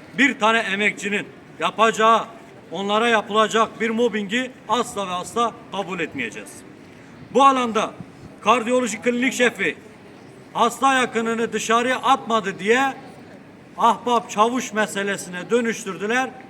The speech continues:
Başhekim yardımcısı hukuk birimi sorumlusu maalesef amiri görevden aldı. Sebep hasta yakınını ve hastayı dışarıya atmamakta.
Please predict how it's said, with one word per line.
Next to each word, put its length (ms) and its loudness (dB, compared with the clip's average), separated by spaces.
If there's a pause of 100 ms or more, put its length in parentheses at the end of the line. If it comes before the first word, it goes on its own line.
Başhekim 560 -2
yardımcısı 580 -2
hukuk 420 -6
birimi 300 -4
sorumlusu 800 -2 (340)
maalesef 600 2 (380)
amiri 460 2
görevden 460 2
aldı. 280 -8 (240)
Sebep 440 2 (500)
hasta 380 0
yakınını 480 -8
ve 60 -2
hastayı 520 0
dışarıya 360 -10
atmamakta. 520 -14